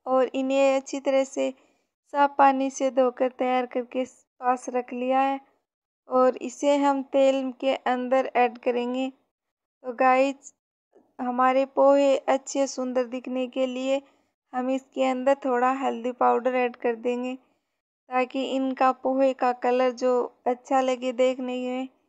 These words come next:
और गाइस, अब हम इसके अंदर पोहा को ऐड कर देंगे।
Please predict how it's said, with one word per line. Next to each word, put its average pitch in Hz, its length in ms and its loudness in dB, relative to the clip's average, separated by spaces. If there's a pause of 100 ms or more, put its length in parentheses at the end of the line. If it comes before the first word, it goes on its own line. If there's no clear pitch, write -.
(1300)
और 269 240 2
गाइस, 262 460 2
अब 262 260 2
हम 262 280 -2
इसके 262 300 -6
अंदर 254 460 -2 (220)
पोहा 262 520 -2
को 262 320 0
ऐड 247 240 0
कर 233 180 0
देंगे। 247 480 -2